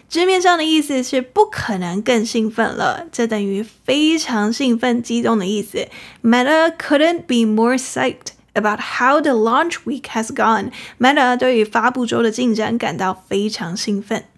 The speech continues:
从这个例句可以看到，psyched的意思其实就是excited，兴奋的、激动的，尤其是对即将发生的事感到兴奋期待的状况。后面可以接着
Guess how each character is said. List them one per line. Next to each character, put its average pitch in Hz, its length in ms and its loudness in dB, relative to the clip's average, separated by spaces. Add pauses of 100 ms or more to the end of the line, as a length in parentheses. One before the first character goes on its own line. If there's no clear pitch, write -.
(320)
从 330 180 4
这 403 120 4
个 359 100 6
例 359 180 4
句 311 240 -2
可 277 160 0
以 240 80 4
看 240 160 0
到， 247 160 2
psyched - 640 -4
的 220 60 0
意 247 240 2
思 131 320 -4
其 277 240 0
实 359 220 0
就 294 180 2
是 262 140 -4
excited， 254 760 -4 (340)
兴 370 340 0
奋 302 300 2
的、 233 180 0
激 254 300 -4
动 254 240 0
的， - 220 -4
尤 262 260 2 (100)
其 - 240 0
是 247 100 -2
对 247 220 2
即 208 220 -6
将 220 240 0
发 220 160 -2
生 220 160 -2
的 214 100 -2
事 226 160 0
感 220 240 -6
到 214 160 -2
兴 262 320 -2
奋 254 240 0
期 - 220 -6
待 220 160 -2
的 208 100 -2
状 214 220 -2
况。 277 280 0 (380)
后 392 160 6
面 403 180 4
可 330 120 0
以 302 100 2
接 247 180 2
着 262 220 -2